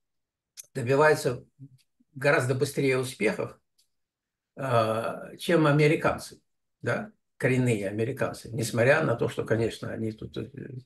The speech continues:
проживают. Но американцев коренных, собственно, нету, это всё равно в поколениях, это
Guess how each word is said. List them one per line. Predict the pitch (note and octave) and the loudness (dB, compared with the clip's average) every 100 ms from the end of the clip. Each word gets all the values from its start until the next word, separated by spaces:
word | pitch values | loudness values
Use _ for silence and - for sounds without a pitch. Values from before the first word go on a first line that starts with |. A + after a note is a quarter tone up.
| _ | _
проживают. | - G#2+ A2+ D3 - - - - - | -8 -2 2 4 4 2 -6 -12 2
Но | F#3 | 4
американцев | G#3+ G3 F#3+ A3+ F#3+ F3+ | 6 6 6 4 2 0
коренных, | F#3+ F#3 F3+ | 2 2 0
собственно, | - F3+ - E3+ | 0 -2 0 0
нету, | G3+ F#3 A#2 | 0 2 0
это | A2+ - | 0 -4
всё | - | -4
равно | C#3 D#3+ D3 | -2 -2 -4
в | - | -2
поколениях, | C3+ D3 D3 F3+ E2+ B2+ - | 0 2 2 2 0 -2 -6
это | - - | -8 -8